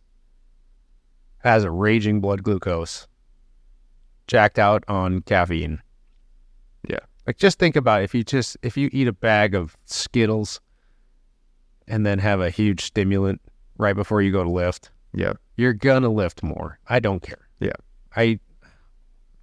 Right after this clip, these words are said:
Speaker 2: Dude, I fell into the trap. I saw it on TikTok where people were eating Rice Krispie treats before they went to the gym. And once again, it might have been mental.
Speaker 1: I have a two pound bag of gummy worms in my bag,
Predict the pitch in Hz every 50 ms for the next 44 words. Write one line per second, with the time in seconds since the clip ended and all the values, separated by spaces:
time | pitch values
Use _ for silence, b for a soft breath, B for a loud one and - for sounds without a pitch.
0 | _ _ - 110 117 120 - - - - 101 104 - 131 127 131 131 131 131 131
1 | 135 - - 135 143 131 - - 98 - - 120 120 123 123 117 - 135 117 -
2 | - 131 131 127 139 120 104 - 120 113 120 117 113 113 113 107 107 95 95 101
3 | 104 - - - 110 110 - - 127 117 - 127 127 123 - - - 120 - 123
4 | 123 123 123 120 120 117 - 120 123 120 123 127 127 135 135 - _ _ _ _
5 | _ _ _ _ _ _ - - - - 110 104 104 95 98 92 - 123 117 139
6 | 135 101 92 92 98 101 92 107 101 104 110 120 135 - 110 90 101 104 135 139
7 | 131 - - 143 135 - 139 131 127 127 123 113 113 110 113 113 113 107 95 -
8 | 92 90 107 101 107 110 101 92 87 87 85 90 95 87 85 87 80 92 90 82
9 | 82 80